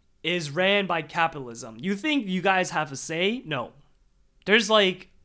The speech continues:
a handful of people who actually run the whole world. So, whether you like it or not, it's like, I, okay, here's what I realized. Is last year, always, I was like, "Oh,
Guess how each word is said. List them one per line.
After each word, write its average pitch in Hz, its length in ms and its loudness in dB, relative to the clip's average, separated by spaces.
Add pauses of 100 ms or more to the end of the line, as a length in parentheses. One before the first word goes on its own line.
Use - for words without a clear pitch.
(140)
a 147 40 -8
handful 214 380 4
of 180 80 0
people 165 220 -4
who 143 60 -4
actually 151 260 -4
run 139 180 -6
the 120 80 -8
whole 123 160 -10
world. 104 320 -12 (640)
So, 117 840 -4 (560)
whether 208 220 2
you 233 100 2
like 185 180 0
it 175 60 -2
or 160 60 -2
not, 139 260 -2
it's - 160 -6
like, 131 220 -4 (260)
I, 202 140 2
okay, 185 200 0
here's 285 200 -2
what 285 120 0
I 196 60 -2
realized. 170 320 -8
Is 156 120 -10
last 165 340 0
year, 320 180 -4 (480)
always, 226 320 4 (160)
I 165 80 -4
was 180 220 -2
like, 160 260 0
"Oh, 139 320 -2